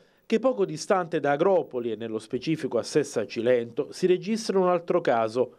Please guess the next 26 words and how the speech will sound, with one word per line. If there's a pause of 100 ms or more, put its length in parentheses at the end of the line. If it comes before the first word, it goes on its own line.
questa
volta
su
una
donna. (600)
Un
uomo
di
cinquantaquattro
anni (220)
è
stato
raggiunto
dal
dispositivo
di
allontanamento
dalla
casa
familiare
con
prescrizione
di
non
farvi
rientro